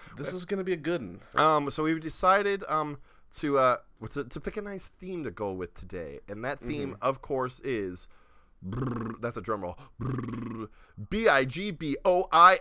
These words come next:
Speaker 2: S, big boys.
Speaker 1: Big boys.
Speaker 2: We're, uh, talking, uh, a-, anything in the owner's manual with the tag gargantuan.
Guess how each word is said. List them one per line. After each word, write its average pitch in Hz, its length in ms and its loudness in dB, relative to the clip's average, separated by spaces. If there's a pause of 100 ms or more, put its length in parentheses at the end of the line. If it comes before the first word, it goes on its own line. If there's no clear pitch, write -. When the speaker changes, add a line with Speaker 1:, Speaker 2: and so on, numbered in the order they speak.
Speaker 2:
S, 180 300 -2 (160)
big 170 360 8
boys. 233 640 8
Speaker 1:
Big 147 320 4 (320)
boys. 139 840 0
Speaker 2:
We're, 147 60 8
uh, 139 220 8
talking, 156 340 0
uh, 143 340 2
a-, - 200 -2
anything 190 380 2
in 170 120 -2
the 160 160 -4
owner's 170 340 0
manual 160 800 0
with 165 160 -2
the 156 120 -8
tag 143 500 -4
gargantuan. 135 1300 -6